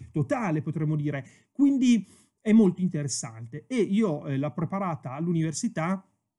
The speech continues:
nel mio percorso di estetica, eh, a Bologna, e quindi mi è, mi è rimasta un'opera molto, molto bella.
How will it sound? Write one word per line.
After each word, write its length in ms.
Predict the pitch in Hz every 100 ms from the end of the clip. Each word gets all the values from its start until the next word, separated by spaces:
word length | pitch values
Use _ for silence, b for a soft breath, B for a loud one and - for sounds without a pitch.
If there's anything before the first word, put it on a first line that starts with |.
| _ _ _ _ _
nel 180 | 156 160
mio 280 | 175 151 127
percorso 420 | 147 190 180 170
di 80 | 190
estetica, 720 | 196 160 147 160 120 151 151 b b b -
eh, 240 | 143 127
a 100 | 151
Bologna, 600 | 214 175 123 135 139 165
e 180 | 190 190
quindi 540 | 180 160 131 131 135
mi 160 | 147 143
è, 200 | 151 160
mi 160 | 139 160
è 60 | 160
rimasta 560 | 151 113 104 - 135
un'opera 320 | 139 165 143
molto, 260 | 147 165 160
molto 260 | 147 139 190
bella. 460 | 180 175 139 113